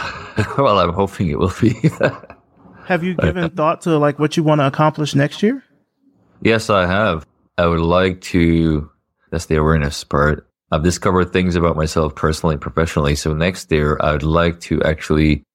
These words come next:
Speaker 1: be more focused on becoming what I label a fixer, not, not necessarily a facilitator. I went into consulting for that reason. I would like to be more on the consulting side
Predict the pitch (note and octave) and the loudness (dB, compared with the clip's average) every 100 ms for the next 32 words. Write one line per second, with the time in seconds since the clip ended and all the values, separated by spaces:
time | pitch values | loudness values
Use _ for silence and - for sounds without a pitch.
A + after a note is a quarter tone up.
0 | _ _ E2 D#2 D#2+ D#2+ - - F2+ F2+ | _ _ -2 0 0 -2 -6 -2 0 2
1 | F#2+ F2+ F2 - - E2 E2 E2 D#2+ D#2 | 0 -2 -4 -8 -2 2 2 2 2 0
2 | D2 - _ _ _ E2+ E2+ - A#2 A#2+ | -4 -8 _ _ _ -6 -4 -2 0 2
3 | A2+ G#2+ G2 G2 F#2 F2 F2+ F2 D#2+ - | 0 0 2 2 2 2 2 2 0 2
4 | D#2+ D#2 - - - F2 - - D2 B1+ | 0 0 -4 -10 -4 -2 -2 -2 0 0
5 | - - _ _ _ D#2+ E2+ F2+ - F#2+ | -2 -6 _ _ _ -6 -4 -4 -2 -2
6 | G#2+ G#2 F#2+ E2+ - E2+ D#2+ E2 E2 - | 0 0 0 -2 0 0 0 0 0 0
7 | C#2 - - - _ _ _ - G2 G#2+ | -2 -4 -20 -20 _ _ _ 0 2 2
8 | F2+ - F2+ E2 E2 E2 D#2+ E2+ D#2 F2+ | -2 -2 -4 0 0 -2 -2 0 2 0
9 | - - - _ - D#2 D#2 E2+ F#2 F#2 | 0 -8 -12 _ -4 -2 2 2 2 -2
10 | - E2+ D#2 C#2 D#2+ D#2+ E2 _ D#2+ E2+ | -2 2 2 2 0 -2 -4 _ 0 2
11 | F2 E2 - D#2+ D#2+ F2 D#2 - E2 F2+ | 4 2 0 -2 0 -4 -2 0 0 0
12 | E2+ - - D#2+ D2 C#2 C#2+ | -2 -4 0 2 4 2 0